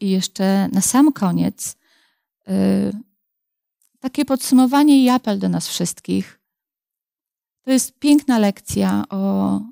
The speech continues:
o transformacji, którą Bóg chce zrobić w naszym życiu. O tym, żebyśmy się stali nowym człowiekiem. I może wykorzystajmy tę, tą chwilę. Wykorzystaj tą chwilę, spójrz na siebie, na swoje życie.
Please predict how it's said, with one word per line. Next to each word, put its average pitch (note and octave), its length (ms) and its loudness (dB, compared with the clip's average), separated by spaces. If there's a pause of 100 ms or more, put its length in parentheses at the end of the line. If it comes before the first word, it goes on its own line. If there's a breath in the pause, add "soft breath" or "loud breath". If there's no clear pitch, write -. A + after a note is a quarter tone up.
(120)
o G#3 80 -14
transformacji, A3 920 0
którą F#3+ 360 -6
Bóg G3 360 -6
chce - 520 -4
zrobić F#3 500 -6
w - 40 -12
naszym F3+ 300 -8
życiu. F3+ 460 -10 (1700)
O A3+ 120 -4
tym, A3 220 2
żebyśmy G3 360 -2
się G3 120 -4
stali G3 420 0
nowym F#3+ 280 2
człowiekiem. F#3 680 -6 (120)
I A3 100 -4
może A3+ 400 0
wykorzystajmy A#3 760 0
tę, F3+ 280 -6
tą F#3 160 -6
chwilę. G3 540 -2 (2250)
Wykorzystaj G#3 680 -2
tą F3 180 -4
chwilę, F#3 320 -4
spójrz A#3+ 420 -2
na G#3 140 -2
siebie, G3 440 -4
na G3+ 120 -2
swoje F3+ 340 -6
życie. F3 460 -6